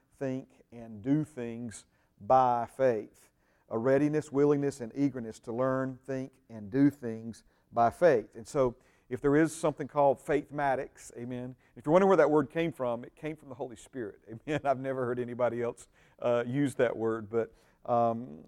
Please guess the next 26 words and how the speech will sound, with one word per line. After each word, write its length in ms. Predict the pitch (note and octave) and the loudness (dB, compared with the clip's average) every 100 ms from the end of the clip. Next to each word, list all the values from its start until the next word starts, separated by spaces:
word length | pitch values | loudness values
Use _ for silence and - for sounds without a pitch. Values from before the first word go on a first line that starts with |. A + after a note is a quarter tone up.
| - - | -20 -14
again, 340 | A2+ B2+ A#2+ | -8 -6 -6
there's 120 | A2 | -8
a 40 | B2 | -4
long 160 | A#2+ | -4
story 220 | A#2 C3 A#2+ | -2 -2 0
behind 320 | A2+ B2+ A2+ | 0 -2 -2
it. 60 | |
I'm 120 | A2 A2 | -4 -6
not 180 | A#2 | -8
gonna, 260 | G#2 A2 G#2+ - - - | -8 -10 -10 -14 -20 -14
uh, 60 | A2+ A#2 - - A#2 | -12 -14 -20 -20 -8
go 200 | B2 A#2+ | -4 -4
into 120 | A#2 | -2
all 120 | A2+ | -2
the 40 | G#2 | -4
details 480 | A2+ G#2+ A#2+ A2 | -10 -4 -2 -2
tonight. 400 | - A2+ A#2 A2 - _ _ _ | -6 -6 -4 -4 -6 _ _ _
But 280 | B2 B2+ B2+ _ _ _ _ _ _ _ _ _ _ _ _ _ _ - | 2 2 2 _ _ _ _ _ _ _ _ _ _ _ _ _ _ 2
Faithmatics, 600 | E3 C#3 D#3+ F3 F3+ - | 4 4 4 4 4 0
then, 300 | D#3 D3 D3+ C#3+ | -2 -2 -4 -6
we've 200 | C#3+ - | -6 0
talked 240 | D#3+ E3 | 0 0
about 300 | C#3 C#3+ B2+ | -2 -4 -2
becoming 600 | C#3+ - F3 E3+ C#3 C3 - _ _ - | -8 -6 -4 -4 -4 -6 -10 _ _ -10
a 80 | C3+ | -4
faithmatician. 840 | D#3+ D3+ D3+ C3+ C3 D#3+ - A#2 | 2 2 0 -12 -4 -4 -6 -14